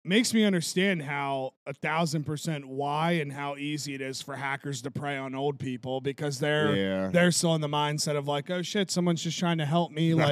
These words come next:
Speaker 1: like, not fuck me," and then all their mo-, like, and it recently happened with my grandparents. Somebody, somebody hit their credit card for ten grand.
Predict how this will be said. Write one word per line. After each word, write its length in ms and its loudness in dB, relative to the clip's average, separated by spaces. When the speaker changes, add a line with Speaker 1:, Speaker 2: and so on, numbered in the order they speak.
Speaker 1:
like, 260 -4
not 300 -4
fuck 260 0
me," 220 -2
and 100 0
then 140 -2
all 220 0
their 120 -4
mo-, 200 -6
like, 320 -2
and 120 0
it 200 -8
recently 420 4
happened 380 0
with 100 -2
my 160 2
grandparents. 720 -2
Somebody, 540 4
somebody 380 6
hit 180 6
their 120 4
credit 320 2
card 240 0
for 160 -10
ten 360 -4
grand. 420 -4